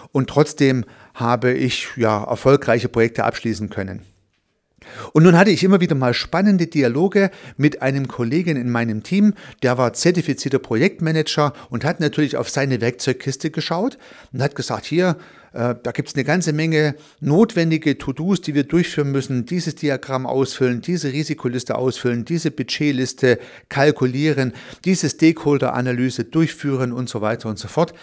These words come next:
Also die von ihm gelernten Werkzeuge des Projektmanagements, er hat drauf geschwört und er war ein erfolgreicher Projektmanager.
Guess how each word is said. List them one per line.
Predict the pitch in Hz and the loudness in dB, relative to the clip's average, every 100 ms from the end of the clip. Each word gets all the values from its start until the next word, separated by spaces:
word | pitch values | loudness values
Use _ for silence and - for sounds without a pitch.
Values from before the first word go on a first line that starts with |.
| - - - | -20 -20 -10
Also | 117 127 | -6 -6
die | - 135 | -4 -4
von | 135 | -2
ihm | 180 196 | 2 4
gelernten | 147 113 123 170 165 131 113 | 4 4 4 2 0 -4 0
Werkzeuge | 127 175 175 - 156 151 143 139 - - - | 2 2 0 0 0 2 -2 -4 -10 -2 2
des | 147 - | 2 2
Projektmanagements, | 117 131 - 151 131 - 127 113 | 2 2 0 -2 -2 -4 -4 -4
er | 104 | -4
hat | 127 - | -6 -2
drauf | 117 117 | -2 0
geschwört | - 117 - 110 139 226 - - - | -4 -8 -4 0 2 0 -4 -14 4
und | 190 254 - - | 6 6 0 -2
er | 127 117 | 0 2
war | 175 254 | 2 2
ein | 127 127 | 0 -2
erfolgreicher | 113 - 113 117 104 110 110 | -4 0 2 2 -2 -4 -6
Projektmanager. | - 104 117 - 104 104 - 104 | -4 -2 -2 -2 -8 -8 -12 -14